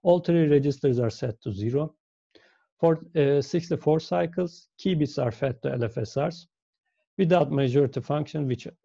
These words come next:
we still, uh, hasn't mentioned. So just, uh, avo-, this, uh, topic, and I will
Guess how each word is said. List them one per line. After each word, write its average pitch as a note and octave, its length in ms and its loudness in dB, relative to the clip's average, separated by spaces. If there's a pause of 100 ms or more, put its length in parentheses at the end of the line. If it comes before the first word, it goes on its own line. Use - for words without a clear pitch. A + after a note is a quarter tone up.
(200)
we B2 160 -2
still, B2 460 -4
uh, A#2+ 540 -6
hasn't G#2+ 420 -6
mentioned. C3 400 -6
So A2 440 -6
just, A2+ 420 -10
uh, - 360 -12
avo-, A2+ 300 -4 (500)
this, - 280 -4
uh, A#2 560 -6
topic, C3+ 400 0
and A2 160 0
I G2+ 120 2
will G#2 300 2